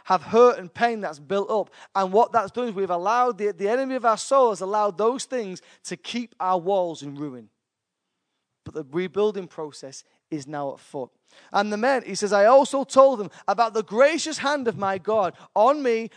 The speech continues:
and what the king has said to me." And they replied, "Let us start rebuilding." So they began this good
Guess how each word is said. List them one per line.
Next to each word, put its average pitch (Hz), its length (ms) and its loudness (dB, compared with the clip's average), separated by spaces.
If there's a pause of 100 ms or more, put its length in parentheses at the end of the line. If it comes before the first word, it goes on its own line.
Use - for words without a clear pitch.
(120)
and 190 160 -2
what 190 140 -4
the 262 80 -10
king 214 360 -6
has 180 180 -12
said 214 260 -4
to - 120 -12
me." 135 220 -14 (320)
And 214 180 0
they 269 140 2
replied, 233 640 0 (240)
"Let 156 300 -2
us 160 140 -2
start 147 400 -2
rebuilding." 135 640 -10 (300)
So 180 220 -4
they 156 160 -6
began 185 600 -4 (300)
this 156 420 -8 (240)
good 139 320 -8